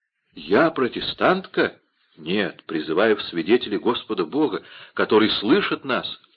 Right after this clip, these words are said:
что я, напротив, ревностная католичка». «Если так, успокойтесь, сударыня», — улыбаясь, сказала Аббатиса. «Дом, где вы находитесь, не будет для вас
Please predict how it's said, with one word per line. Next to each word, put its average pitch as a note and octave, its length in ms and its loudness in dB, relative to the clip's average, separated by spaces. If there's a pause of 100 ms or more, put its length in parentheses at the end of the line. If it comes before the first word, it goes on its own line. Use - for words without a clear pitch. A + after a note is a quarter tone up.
(120)
что - 240 -4
я, F#2 160 4
напротив, G#2+ 640 2
ревностная B2 640 -2
католичка». A2 760 -6 (1300)
«Если E3 300 0
так, F3 480 0
успокойтесь, D3+ 720 0
сударыня», — D#2+ 680 0 (320)
улыбаясь, F2 600 2
сказала E2 440 -2
Аббатиса. E2 680 -12 (680)
«Дом, F#3 260 6
где E3 220 6
вы F3 100 8
находитесь, D#3+ 800 0 (320)
не B2 160 2
будет E3+ 360 4
для C3 200 4
вас C3 180 0